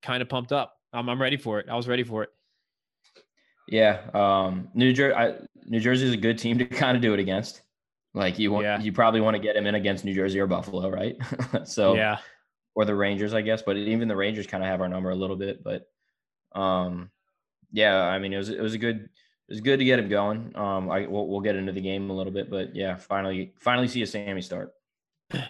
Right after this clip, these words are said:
Speaker 1: And I like bringing him in in this heater we're kinda on, like you said, against New Jersey's good. We're five one and one in the last seven. It's like, bring him in while the team's kinda rolling. Like, we're not struggling right now. We're not trying to figure anything out. We're kinda rolling, and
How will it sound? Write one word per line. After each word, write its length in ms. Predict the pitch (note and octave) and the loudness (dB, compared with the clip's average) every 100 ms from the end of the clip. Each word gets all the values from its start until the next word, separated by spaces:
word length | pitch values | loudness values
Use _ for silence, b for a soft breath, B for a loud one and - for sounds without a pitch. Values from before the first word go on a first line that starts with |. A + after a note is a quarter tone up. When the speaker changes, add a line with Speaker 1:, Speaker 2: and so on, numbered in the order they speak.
| _ - | _ -2
Speaker 1:
And 100 | D#3+ | 2
I 40 | F#3 | 6
like 260 | G#3 F#3+ | 4 4
bringing 260 | G3 F#3+ F3+ | 4 4 4
him 180 | E3+ D#3+ | 4 4
in 180 | D#3 | 2
in 60 | C#3+ | 2
this 120 | C3 | 0
heater 280 | C#3 C3+ B2+ | 0 0 0
we're 100 | A#2 | 0
kinda 260 | B2 A#2 A2 | -2 -4 -4
on, 160 | A2 | -4
like 160 | A2 G#2+ | -6 -8
you 60 | A#2 | -6
said, 220 | A2+ G#2+ | -4 -4
against 240 | A#2+ A#2+ | -4 -6
New 80 | C3 | -4
Jersey's 360 | B2 B2 A#2+ A2 | -2 -2 -4 -4
good. 240 | B2 A#2+ | -4 -2
We're 120 | A2+ | -6
five 320 | - A#2+ A#2+ | -4 -2 -2
one 120 | B2 A#2+ | -4 -6
and 120 | A#2 | -6
one 160 | A2+ | -6
in 40 | A2+ | -6
the 60 | |
last 260 | A2 G#2+ - | -4 -4 -4
seven. 200 | A2+ A2 | -8 -8
It's 100 | - | -8
like, 140 | A2 | -6
bring 180 | B2 D#3 | -2 0
him 160 | E3+ D#3+ | 0 2
in 160 | D#3 D3+ | 2 4
while 120 | B2+ | 2
the 80 | A#2+ | 2
team's 340 | C#3 C3+ A#2+ | 2 2 0
kinda 320 | - C3+ B2 | -2 0 0
rolling. 640 | A#2 B2 C3 C3 B2+ C3 C3 | 2 2 2 2 0 -4 -4
Like, 200 | A#2+ C3 | -4 -2
we're 80 | C3+ | -4
not 160 | C#3 | -4
struggling 340 | - C#3 B2+ A#2+ | -2 -4 -2 -4
right 160 | A#2+ | -2
now. 140 | A#2+ A#2+ | -2 -2
We're 80 | |
not 100 | A#2+ | -2
trying 140 | A#2 A#2+ | -6 -8
to 80 | A2+ | -4
figure 180 | A#2+ | -4
anything 340 | A#2+ A2+ A2+ A#2 | -4 -6 -6 -2
out. 200 | A#2 A2+ | -2 -2
We're 80 | G#2+ | -6
kinda 180 | A#2 A2 | -8 -6
rolling, 380 | A2+ A#2 A2+ | -6 -6 -6
and 160 | G#2+ | -8